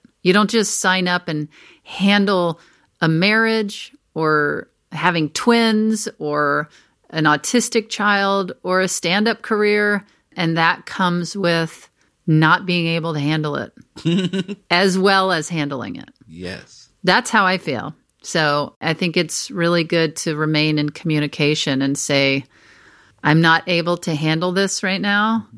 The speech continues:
Speaker 1: and I need to step away for a beat."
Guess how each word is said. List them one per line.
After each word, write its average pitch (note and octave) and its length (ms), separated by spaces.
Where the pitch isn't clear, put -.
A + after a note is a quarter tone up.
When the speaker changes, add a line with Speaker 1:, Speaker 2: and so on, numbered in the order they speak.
Speaker 1:
and F3 200
I E3 60
need E3+ 320
to F#3+ 100
step F3+ 320
away G3 320
for E3 180
a C3+ 80
beat." C3 380